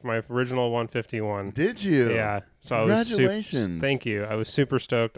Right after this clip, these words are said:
Speaker 1: I hatched Farfetch'd. It was my last one that I needed.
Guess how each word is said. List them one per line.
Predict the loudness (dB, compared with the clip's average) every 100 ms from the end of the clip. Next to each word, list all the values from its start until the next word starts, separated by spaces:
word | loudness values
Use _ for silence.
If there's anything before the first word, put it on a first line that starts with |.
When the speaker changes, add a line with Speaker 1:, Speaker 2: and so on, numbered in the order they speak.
| -8
Speaker 1:
I | -4 -4 -2
hatched | 0 -2 -4 -4
Farfetch'd. | -2 -2 -4 -4 -6 -8
It | -6
was | -6 -8
my | -8
last | -6 -8 -8 -12 -20 _ _ _ _ -8
one | -6
that | -4 -6
I |
needed. | -6 -6 -6 -10